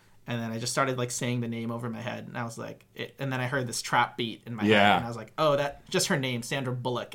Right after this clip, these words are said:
Speaker 1: It, like,
Speaker 2: Yeah.
Speaker 1: sounds like it has that trapper rhythm." And, uh, I hadn't done a trap, a trap song.
Speaker 2: Right.
Speaker 1: Uh, it's, that's still really my only, like, real trap song. Um, and I wanted to do a song that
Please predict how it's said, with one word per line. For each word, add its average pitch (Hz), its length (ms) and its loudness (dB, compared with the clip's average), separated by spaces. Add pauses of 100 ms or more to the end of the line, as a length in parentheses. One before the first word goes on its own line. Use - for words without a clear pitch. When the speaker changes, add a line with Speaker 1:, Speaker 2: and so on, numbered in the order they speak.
Speaker 1:
It, 131 120 -8
like, 120 260 -8
Speaker 2:
Yeah. 170 100 -2
Speaker 1:
sounds 180 340 10
like 147 160 4
it 143 80 -2
has 143 180 2
that 131 160 0
trapper 135 340 4
rhythm." 113 260 -6 (540)
And, 131 180 0
uh, 117 160 2
I 143 80 6
hadn't 170 220 8
done 135 100 2
a 120 60 -2
trap, 143 420 2 (280)
a - 40 -4
trap - 380 4 (1120)
song. 117 440 0 (280)
Speaker 2:
Right. 85 220 2
Speaker 1:
Uh, - 280 -8 (360)
it's, - 200 -4
that's 165 240 4
still 170 220 2
really 143 220 0
my 117 160 -2
only, 117 280 -4
like, 110 180 -12
real 113 180 -10
trap 117 280 -6
song. 107 300 -8 (440)
Um, 104 420 -2 (760)
and 117 500 -4 (640)
I 143 100 2
wanted 139 380 4
to 143 80 -6
do 135 200 -2
a 131 60 -2
song 120 440 0
that 107 200 -10